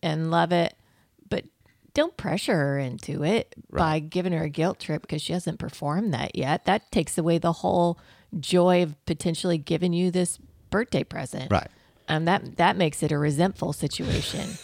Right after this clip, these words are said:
Speaker 2: <laughs> Absolutely. It can add to it for certain. And that's what's so interesting is 'cause we get caught in these scenarios, don't we, Pam, where I've asked for something from my spouse, sexual or otherwise, and they've agreed,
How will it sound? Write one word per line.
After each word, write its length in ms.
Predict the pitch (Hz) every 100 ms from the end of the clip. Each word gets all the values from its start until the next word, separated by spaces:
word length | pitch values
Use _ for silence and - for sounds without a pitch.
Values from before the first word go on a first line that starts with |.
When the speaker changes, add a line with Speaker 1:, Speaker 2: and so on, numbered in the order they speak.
| -
Speaker 2:
<laughs> 560 | - - - 104 - -
Absolutely. 920 | 165 - - 139 139 120 110 120 - - -
It 100 | 117
can 140 | 117 127
add 360 | 135 147 139 -
to 240 | - 135
it 140 | 120 -
for 200 | - 120
certain. 600 | - 117 104 - 87 85 - - - -
And 140 | 107 117
that's 180 | 135
what's 140 | 175 135
so 220 | - 139
interesting 380 | 131 120 - 104
is 120 | 92
'cause 160 | 110 92
we 60 |
get 160 | - -
caught 220 | 131 123
in 60 | 117
these 140 | 107
scenarios, 640 | - 104 98 98 92 90
don't 200 | - 95
we, 140 | 92 92
Pam, 320 | 95 85 82
where 340 | 82 85 80 - - - - - -
I've 180 | 95
asked 220 | 98 123 -
for 80 |
something 340 | 147 139 117 127
from 180 | - 117
my 120 | 104
spouse, 320 | - 85 73
sexual 440 | - 139 - 127
or 100 | 101
otherwise, 640 | 90 85 78 - - - - _ _ - - _
and 160 | - 104
they've 160 | 110
agreed, 500 | 113 107 113 82 98